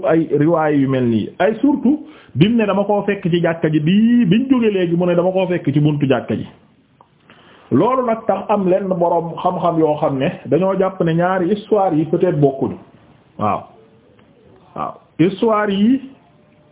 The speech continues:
peut-être bokkuñu. Parce que, euh, le fait que mu ne da koo fekk ci buntu jàkka ji ak bii mu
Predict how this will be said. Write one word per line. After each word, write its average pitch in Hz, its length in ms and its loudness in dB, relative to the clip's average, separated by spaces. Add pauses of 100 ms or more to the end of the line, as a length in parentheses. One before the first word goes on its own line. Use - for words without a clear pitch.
(120)
peut-être 196 420 0
bokkuñu. 170 400 0 (1900)
Parce 226 260 -2
que, 254 180 -2 (1500)
euh, 208 220 0 (640)
le 196 220 4
fait - 200 -6
que 247 80 0
mu 226 160 0
ne 208 80 -2
da 208 100 -2
koo 226 180 0
fekk 208 300 -4
ci 196 80 -2
buntu 208 320 2
jàkka 180 280 0
ji 147 220 -4
ak 180 140 0
bii 196 420 0 (1200)
mu 139 180 2